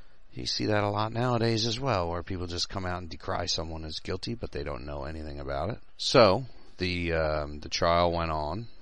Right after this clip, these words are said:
Nineteen twenty-one, September seventeenth, nineteen twenty-one. Arbuckle was arrested and arraigned. Arbuckle was simple, direct, and unflustered in both direct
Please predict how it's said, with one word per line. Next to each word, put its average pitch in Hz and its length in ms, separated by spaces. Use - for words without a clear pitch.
Nineteen 87 420
twenty-one, 85 460
September 92 400
seventeenth, 78 460
nineteen 73 320
twenty-one. 76 600
Arbuckle 78 440
was 80 140
arrested 85 560
and 78 140
arraigned. 98 480
Arbuckle 87 540
was 71 160
simple, - 400
direct, 95 460
and 80 100
unflustered 95 880
in 82 200
both 90 340
direct - 380